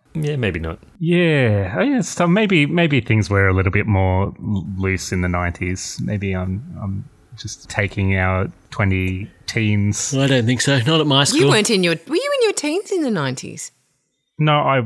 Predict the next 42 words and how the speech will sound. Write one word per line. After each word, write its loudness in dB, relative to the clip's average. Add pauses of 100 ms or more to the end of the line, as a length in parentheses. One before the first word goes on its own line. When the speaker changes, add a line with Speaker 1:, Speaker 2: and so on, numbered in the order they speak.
(260)
Speaker 2:
I 0
w-, -2
well, -2 (460)
no, 0
but 2 (180)
Speaker 1:
Not 2
the 0
early 4 (180)
nineties. -2
Speaker 2:
I'm 2
saying 2
the 2
twenty 2 (140)
to -4
the 2
two 0
thousands 2
and -2
teens. -2 (480)
I'm, 0
Speaker 4:
Mm. -8
Speaker 2:
I'm 0
sort 0
of -4
projecting 0
this 0
kind 0
of 0
mindset 0
back -2
into -6
the -4
nineties -2
because -2
I 4
feel 0
like -2
things -2
haven't -6
changed -6
dramatically, -6
but -8